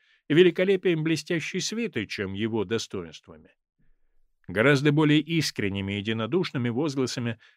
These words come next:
был встречен победитель. Но ему так хотелось поскорее уклониться от этих знаков всеобщего внимания,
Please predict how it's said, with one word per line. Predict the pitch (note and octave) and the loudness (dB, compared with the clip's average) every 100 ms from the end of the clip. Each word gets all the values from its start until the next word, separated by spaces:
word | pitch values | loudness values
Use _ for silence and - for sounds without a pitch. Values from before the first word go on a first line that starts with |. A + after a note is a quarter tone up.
| _ | _
был | C#3 D3 | 0 0
встречен | - - C3+ B2 B2 G#2 | -2 -6 -4 -2 -4 -4
победитель. | G#2+ G2 F#2 - - - _ _ _ _ _ _ | -4 -4 -6 -8 -12 -18 _ _ _ _ _ _
Но | C#3 | 4
ему | G3 G3+ G3 | 6 6 6
так | G3+ E3 | 4 2
хотелось | - E3 - F#3 C#3+ G#2 | 0 -4 -2 0 0 -2
поскорее | - G2+ - A#2+ C#3+ | -6 -8 -4 -2 0
уклониться | A#2 A#2 B2+ D3 C#3+ - | 0 0 -2 -2 -4 -6
от | F#2 | -6
этих | A#2 G#2+ G2 | -6 -4 -6
знаков | F#2+ A#2+ A#2 F#2+ - | -4 -6 -6 -8 -10
всеобщего | - A2 G#2+ - G2+ F#2+ | -4 -4 -4 -6 -4 -4
внимания, | F#2+ A2 E3+ A#2+ E2 | -6 -6 -6 -8 -12